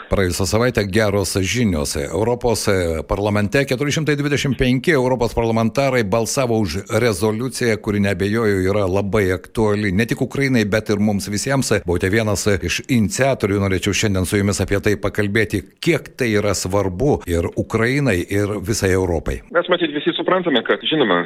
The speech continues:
Speaker 2: Ukraina kaunasi dėl savo dabarties ir ateities, bet jai reikia palaikymo, jai reikia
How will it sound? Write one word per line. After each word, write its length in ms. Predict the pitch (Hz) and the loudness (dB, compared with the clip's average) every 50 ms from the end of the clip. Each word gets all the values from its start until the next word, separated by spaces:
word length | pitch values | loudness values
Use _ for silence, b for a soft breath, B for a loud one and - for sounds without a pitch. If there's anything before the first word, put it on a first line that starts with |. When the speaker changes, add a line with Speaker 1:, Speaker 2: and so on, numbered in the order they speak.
| - - | -2 -6
Speaker 2:
Ukraina 400 | 82 - - 127 131 135 123 120 | -10 -4 -2 0 2 2 0 2
kaunasi 400 | - 123 123 123 120 113 - 113 | 2 0 2 2 0 -2 -2 -2
dėl 160 | 104 113 110 - - | -2 -2 -2 0 0
savo 300 | 113 110 104 104 101 98 90 92 95 - - | 0 0 2 2 2 2 0 -2 -4 -2 -2
dabarties 280 | 95 90 92 92 92 - | -2 0 0 -2 -2 0
ir 300 | 113 107 - - - 90 | 0 -2 0 0 0 -2
ateities, 540 | 87 87 - 82 - - 143 - - - - - - | 0 0 -2 -6 -2 0 2 2 2 0 -4 -4 -2
bet 140 | 98 95 - | 0 2 2
jai 60 | 110 107 | 2 2
reikia 220 | 127 123 117 117 - - - - | 2 2 0 -2 -4 -2 -2 0
palaikymo, 500 | 104 110 123 127 127 - - 90 87 85 | 0 2 2 0 0 -2 -2 -2 0 0
jai 140 | 87 87 87 | 2 2 0
reikia 220 | 95 90 - 95 | 0 -2 -2 -4